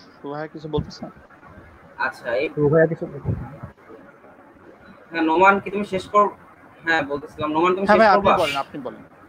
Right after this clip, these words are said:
Speaker 2: মনে হয়। আচ্ছা, এই বিষয়ে আমি একটু বলতে চাচ্ছিলাম যে তোমরা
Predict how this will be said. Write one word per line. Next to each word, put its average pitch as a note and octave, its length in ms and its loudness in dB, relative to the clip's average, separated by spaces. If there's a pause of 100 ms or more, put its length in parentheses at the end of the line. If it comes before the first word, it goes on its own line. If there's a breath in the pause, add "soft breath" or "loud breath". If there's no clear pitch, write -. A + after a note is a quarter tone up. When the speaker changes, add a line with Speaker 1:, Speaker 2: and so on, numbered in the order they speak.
(100)
Speaker 2:
মনে D3 160 -8
হয়। C#4+ 160 -8 (2750)
আচ্ছা, - 400 0
এই E3+ 200 0
বিষয়ে G#3 220 -2
আমি A3 100 0
একটু A3+ 120 2
বলতে G#3+ 200 4
চাচ্ছিলাম G#3+ 360 4
যে G#3+ 60 2
তোমরা G3+ 280 4